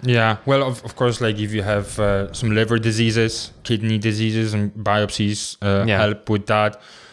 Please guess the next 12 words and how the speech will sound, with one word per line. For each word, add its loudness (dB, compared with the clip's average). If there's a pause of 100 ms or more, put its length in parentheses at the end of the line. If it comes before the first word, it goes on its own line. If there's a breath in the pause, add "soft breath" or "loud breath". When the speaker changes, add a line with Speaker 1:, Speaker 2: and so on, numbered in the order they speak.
(180 loud breath)
Speaker 1:
Yeah. 4
Speaker 2:
Anyways, 4
you, 2
it 0
can 2
biopsies 2
in 2
general 4
for -2
disease, 2
uh, 2
diagnosis. 0